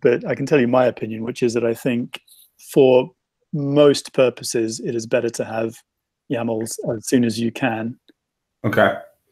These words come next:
Speaker 1: Before you make a pull request. Um, the reason being that most of the tooling, uh, operates, like, if you have something that analyzes your configuration,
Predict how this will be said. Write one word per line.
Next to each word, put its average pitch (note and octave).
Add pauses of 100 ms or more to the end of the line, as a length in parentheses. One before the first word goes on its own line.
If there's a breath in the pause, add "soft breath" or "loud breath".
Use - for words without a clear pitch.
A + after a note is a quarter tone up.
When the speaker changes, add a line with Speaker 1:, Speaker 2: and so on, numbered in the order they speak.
(200)
Speaker 1:
Before B2+
you A2+ (220)
make A#2+
a B2+
pull A#2+
request. A2 (120)
Um, A2+
the B2+
reason C3
being A2+
that A2+ (680)
most C3+
of B2
the A#2
tooling, A#2 (640)
uh, -
operates, B2 (580)
like, C3+
if -
you D#3+
have C#3
something C#3
that A#2+
analyzes A#2 (640)
your B2
configuration, B2